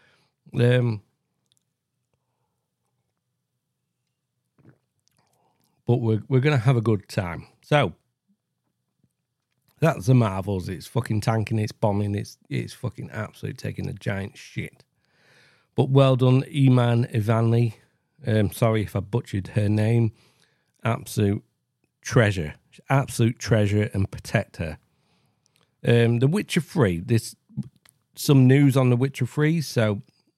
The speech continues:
The Witcher season three. Critics fucking seventy-nine percent fresh. Audience score, not so fresh, nineteen percent. So we click into,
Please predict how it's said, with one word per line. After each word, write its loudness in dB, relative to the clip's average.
The 4
Witcher 0
season 0
three. -4
Critics -2
fucking 0
seventy-nine -2
percent -6
fresh. -10
Audience 2
score, -4
not 0
so 0
fresh, -12
nineteen 0
percent. -4
So -8
we -2
click -4
into, 0